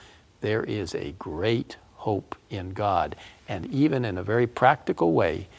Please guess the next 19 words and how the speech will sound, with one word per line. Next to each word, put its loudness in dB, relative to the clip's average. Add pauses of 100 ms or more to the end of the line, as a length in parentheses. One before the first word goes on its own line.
(260)
let -4
me -4
help 4
you, -6 (340)
as -2
Jesus 2
did, -6
physically, 2
mentally, 0
socially, 0
and -6
spiritually. -4 (440)
What 6
a 6
wonderful 4
opportunity 2
Seventh-day 2
Adventists 2
have 2